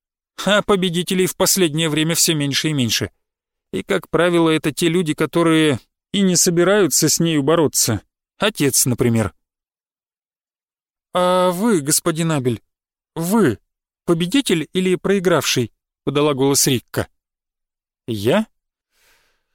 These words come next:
Скорее всего, вечный проигравший. Или вообще женщина, судя по тому, что она не особенно горит желанием выяснять, кто из нас сильнее". "А может быть так, что после последних ваших действий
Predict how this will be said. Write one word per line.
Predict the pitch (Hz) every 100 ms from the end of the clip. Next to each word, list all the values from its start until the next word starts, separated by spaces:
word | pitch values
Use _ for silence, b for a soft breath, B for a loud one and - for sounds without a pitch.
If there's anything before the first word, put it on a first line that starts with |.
| _
Скорее | - - 196 214
всего, | 151 - 151 160 123 B B
вечный | 120 139 185 - 143
проигравший. | - 143 127 143 151 - 98 - _ _ _ _ _
Или | 202
вообще | 202 185 - 202 175
женщина, | 120 123 104 117 104 - _ _ _
судя | - 180
по | 170
тому, | - 185
что | - 160
она | 170
не | 170 185
особенно | - 196 147 147 139
горит | 151 151
желанием | 120 143 180 170 151
выяснять, | 143 160 - 180 -
кто | - 170
из | 131
нас | 151 -
сильнее". | - 165 151 123 95 - _ _ _ _ _ _ _ _ _ _ _ _ _ _ _ _ _ _ _ _ _ _ _
"А | 151 160 160
может | 170 269 254 180
быть | 190 -
так, | 190
что | - -
после | 160 190 185 175
последних | 190 - 196 156 151 175
ваших | 165 175 135
действий | 185 220 - 175 135